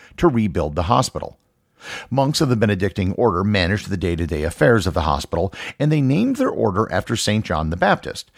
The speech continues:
and became known as the Order of Saint John of Jerusalem. In ten eighty, a monk by the name of Gerard de Martigues,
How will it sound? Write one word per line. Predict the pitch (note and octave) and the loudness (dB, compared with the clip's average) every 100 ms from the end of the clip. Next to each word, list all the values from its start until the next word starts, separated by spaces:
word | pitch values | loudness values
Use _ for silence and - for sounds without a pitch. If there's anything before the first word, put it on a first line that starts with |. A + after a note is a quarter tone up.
| - - | -14 -2
and | A2+ | 2
became | C#3+ - F3 | 2 4 4
known | A#2 G#2 | 4 4
as | G#2 F2 | 2 0
the | E2 - | -2 0
Order | C3 D#3+ A3+ | 2 4 4
of | G#3+ | 2
Saint | D#3+ B2+ B2+ | 2 2 2
John | - D2+ D2 D#2 | 2 2 0 -2
of | E2+ | -4
Jerusalem. | E2 F#2 F#2 C2+ G#1+ - _ _ _ _ _ _ - - | 0 0 0 -4 -8 -12 _ _ _ _ _ _ -2 4
In | D#3 | 4
ten | - B3 G3 | 4 0 2
eighty, | G#3 B2+ D2+ E2+ | 2 0 -2 -2
a | - | 0
monk | C#3 D#3+ C3+ | 2 0 2
by | B2+ | 2
the | A#2 | 4
name | A2+ G#2 | 4 4
of | G#2+ | 2
Gerard | F2 A2 A2 B2 A2+ | 2 2 2 2 2
de | A2 | 0
Martigues, | G2 F2 - G3+ A#2 A2 | 0 0 -2 0 0 2